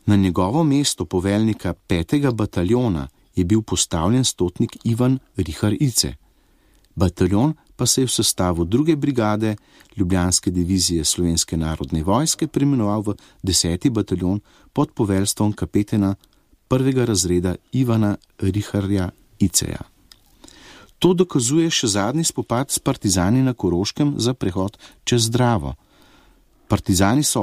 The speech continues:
osmega maja petinštirideset zablokirali oba mosta čez Dravo pod Humprškim gradom. Obe partizanski enoti sta bili do zob oboroženi,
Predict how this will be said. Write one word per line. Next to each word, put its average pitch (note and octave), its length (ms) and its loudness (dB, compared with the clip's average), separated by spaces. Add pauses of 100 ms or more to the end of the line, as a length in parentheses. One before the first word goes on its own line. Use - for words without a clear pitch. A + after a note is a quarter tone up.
osmega C#3 400 0
maja G2 240 0
petinštirideset B2 840 -2 (100)
zablokirali C3 800 0
oba G2+ 320 2
mosta A#2 400 -2
čez D#2+ 320 -2
Dravo F2+ 380 -2 (420)
pod - 300 -2
Humprškim C#3+ 500 0
gradom. A2+ 460 0 (1000)
Obe A2+ 240 4
partizanski G#2 800 0
enoti G2 340 0
sta - 180 0
bili A2 240 0
do F#2 140 0
zob A#2+ 320 0
oboroženi, A2+ 720 0